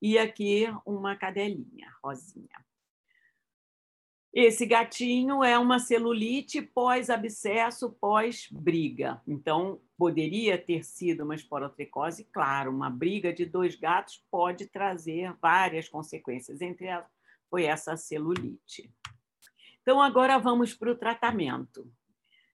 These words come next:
Os tratamentos podem ser tópicos, sistêmicos, ambiental e preventivo. Esses são muito importantes, não tirando a importância desse que vai tratar do nosso cliente. E esse aqui vai tratar da saúde única, da saúde ambiental.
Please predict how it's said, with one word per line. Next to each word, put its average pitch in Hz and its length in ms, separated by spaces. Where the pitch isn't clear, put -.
Os 247 140
tratamentos 294 800
podem 247 420
ser 170 320
tópicos, 214 640
sistêmicos, 196 800
ambiental 196 720
e 208 80
preventivo. 196 1000
Esses 233 880
são 180 300
muito 170 260
importantes, 160 1000
não 196 320
tirando 175 500
a 175 100
importância 175 760
desse 180 500
que 220 100
vai 202 160
tratar 196 380
do 185 180
nosso 180 360
cliente. 147 600
E 185 200
esse 220 360
aqui 196 640
vai 170 340
tratar 175 460
da 175 160
saúde 165 640
única, 160 480
da 139 160
saúde 156 460
ambiental. 180 840